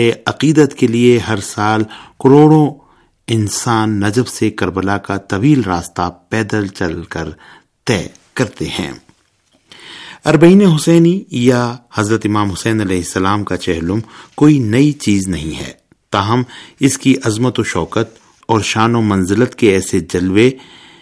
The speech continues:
جیسے اب نظر آ رہے ہیں، اس سے قبل کبھی دیکھنے میں نہیں آئے۔ سرکاری اعداد و شمار کے مطابق اس سال عراق،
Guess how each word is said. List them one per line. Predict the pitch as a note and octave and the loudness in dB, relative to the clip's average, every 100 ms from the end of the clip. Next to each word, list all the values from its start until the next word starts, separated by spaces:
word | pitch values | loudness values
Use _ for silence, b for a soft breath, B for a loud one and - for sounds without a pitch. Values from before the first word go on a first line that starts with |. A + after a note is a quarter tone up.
| B B _ | B B _
جیسے | G#2 G2 C3 C3 - C#3 C#3 C3+ - _ _ _ _ | -6 2 4 4 4 6 6 4 -2 _ _ _ _
اب | - C#3+ E2+ - - | -2 0 -2 -10 -2
نظر | A2 G2+ | -2 0
آ | F#2 F2 | -2 -2
رہے | F2+ A2 | -2 -2
ہیں، | G#2+ D3 D#3 | 0 0 0
اس | - - | -2 -2
سے | G2 - _ | -2 -2 _
قبل | A#2+ A2+ B2 b b - | -2 0 -2 b b -4
کبھی | B2 G2+ F#2 - | -2 0 -2 -4
دیکھنے | F#2+ G2+ G2 - A#2 A2+ | -6 -4 -2 -2 -2 -2
میں | E2+ D#2+ - _ _ | -2 -6 -16 _ _
نہیں | B2 B2+ F#2+ | 0 0 0
آئے۔ | D2 - - _ _ _ b b b b b | -6 -12 -20 _ _ _ b b b b b
سرکاری | - D3+ B2 C#3 B2+ C3 C3 C3 - - | -2 0 2 0 2 4 2 0 -8 -6
اعداد | G#2+ G#2 G2 | -4 -2 -4
و | F#2+ F2+ | -4 -6
شمار | D#2+ - F#2+ A2 | -8 -6 -4 -4
کے | A2+ F#2 | -4 -6
مطابق | E2+ E2 E2 A2 B2 | -8 -8 -6 -6 -8
اس | E2 - - | -12 -12 -4
سال | G#2+ A#2+ B2+ B B - | 0 0 -2 B B -6
عراق، | B2+ B2 B2 B2+ | -2 0 0 -2